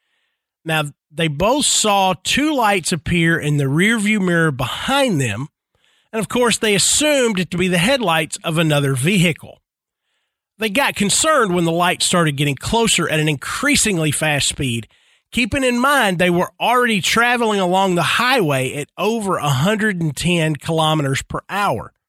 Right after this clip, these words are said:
Now, he says, "My grandmother has many stories of experiences with ghosts and other unexplained happenings. So when the lights got close enough to their vehicle, they lit up the inside of the car, and she said she felt a wave of intense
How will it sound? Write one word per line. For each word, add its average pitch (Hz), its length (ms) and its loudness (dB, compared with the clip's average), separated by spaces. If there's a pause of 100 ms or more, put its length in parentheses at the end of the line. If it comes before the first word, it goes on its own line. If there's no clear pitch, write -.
(1120)
Now, 139 100 -4
he 180 140 2
says, 220 320 2
"My 185 200 2
grandmother 185 560 0
has 160 300 0
many 180 320 2
stories 175 500 0
of 143 100 -4
experiences 175 680 -2
with 131 200 -4
ghosts 170 380 0
and 151 120 -2
other 165 320 -2
unexplained 151 580 -2
happenings. 165 640 -2 (580)
So 196 220 0
when 190 120 2
the 165 60 0
lights 208 320 0
got 160 200 -2
close 220 300 0
enough 190 200 0
to 170 80 -4
their 156 140 2
vehicle, 165 720 -2 (500)
they 160 200 -2
lit 190 340 0
up 262 180 -2
the 196 160 0
inside 202 440 0
of 160 60 0
the 143 80 -2
car, 185 640 0 (380)
and 151 240 -4
she 214 520 0 (240)
said 220 300 0
she 220 220 2
felt 202 360 -2
a 170 60 2
wave 165 800 0
of 151 200 -4
intense 156 580 -2